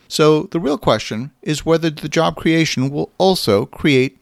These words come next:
new demand for housing that's not apparent in the current real estate market metrics.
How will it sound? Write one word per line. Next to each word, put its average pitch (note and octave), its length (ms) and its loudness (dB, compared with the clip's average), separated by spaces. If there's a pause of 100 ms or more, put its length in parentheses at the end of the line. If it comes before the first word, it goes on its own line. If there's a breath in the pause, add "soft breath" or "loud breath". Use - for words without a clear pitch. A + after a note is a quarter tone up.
new D3 260 0
demand C3+ 440 2
for C#3+ 100 -4
housing B2 500 -2
that's C3 300 -8
not C#3 240 0
apparent B2+ 500 -2
in A#3 200 -8
the C#3+ 60 -4
current - 300 -2
real C#3 180 0
estate C#3 260 -2
market A#2+ 340 0
metrics. C3+ 640 0